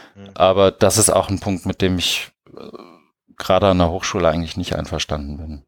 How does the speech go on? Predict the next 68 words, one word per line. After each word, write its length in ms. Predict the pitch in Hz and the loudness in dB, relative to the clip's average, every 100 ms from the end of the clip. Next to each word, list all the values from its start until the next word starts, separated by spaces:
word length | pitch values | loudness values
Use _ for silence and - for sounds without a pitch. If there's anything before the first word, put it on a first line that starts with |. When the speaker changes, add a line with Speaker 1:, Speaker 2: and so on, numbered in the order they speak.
| - | -8
Speaker 2:
Also 180 | 87 85 | -2 0
man 120 | 90 | 2
kann 160 | 95 | 2
Speaker 1:
Hm. 60 | 98 | 2
Speaker 2:
ruhig 160 | 98 95 | 2 2
mal 120 | 85 | 0
überlegen, 420 | 82 78 85 87 | 2 0 0 -2
bevor 220 | 80 - | -4 -10
man 160 | 76 73 | -10 -10
tut. 320 | - 80 - - _ _ _ _ _ _ - | -12 -16 -16 -20 _ _ _ _ _ _ -8
Da 80 | |
muss 180 | 78 - | -8 -4
man 80 | 90 | 2
Speaker 1:
Ja, 80 | 101 | 4
Speaker 2:
jetzt 100 | 107 | 4
nicht 100 | 104 | 2
Speaker 1:
absolut. 520 | 107 101 104 95 - - _ - - - | 2 2 0 -2 -10 -20 _ -10 -8 -2
Ja. 180 | 101 98 | 0 2
Speaker 2:
Aber 120 | 101 | 2
das, 240 | 117 - 107 | 2 2 4
Speaker 1:
Nee, 120 | 113 | 6
Speaker 2:
da, 80 | 120 | 6
Speaker 1:
aber 120 | 113 | 6
das, 260 | 107 - | 2 -4
Speaker 2:
da 220 | - 117 117 | 2 4 4
würde 140 | 127 | 0
ich, 120 | - | 0
glaub 160 | 117 113 | 0 0
Speaker 1:
da, 20 | |
Speaker 2:
ich, 160 | - - | -2 -4
das 160 | 110 | -2
würde 80 | 131 | 0
Speaker 1:
ja. 40 | 110 | -2
Speaker 2:
ich 60 | |
in 60 | 104 | 0
Klammern 340 | 101 104 113 | 2 2 2
setzen 240 | 107 - 98 | 0 -2 -4
und 60 | |
einfach 180 | 85 92 | -4 0
sagen, 300 | 98 95 95 - - - - | 4 4 2 -6 -20 -20 -14
ich 140 | - | 0
glaube, 200 | 101 98 | 2 4
da 120 | 196 95 | 4 4
sind 280 | - 104 | 2 0
wir 60 | 104 | 2
uns 160 | 92 - | 0 0
wahrscheinlich 480 | - 95 104 - | 2 2 2 0
einig, 260 | 90 95 95 | 2 2 2
sondern 240 | 95 90 | 2 2
das 140 | 90 87 | 0 4
hat 100 | 95 | 4
er 60 | |
einfach 240 | 85 - - | 4 0 -2
nur 200 | 90 85 _ _ | -2 -4 _ _
gesagt, 360 | 92 90 90 - | 2 4 4 2
damit 220 | 90 - | 2 4
da 80 | 87 | 4
irgendwie 240 | 87 - | 2 -2
mal 120 | 87 | 2
der 120 | 87 85 | 4 4
Staub 280 | 90 90 | 4 4
aus 140 | 90 - | 2 0
dem 140 | 87 | 0
H 100 | 80 | 2
F 100 | 87 | 2
D 120 | 95 | 2
rausgeklopft 640 | 101 92 - - 82 - 101 | 2 2 -2 -6 -6 -4 -4
wird. 180 | 110 | -4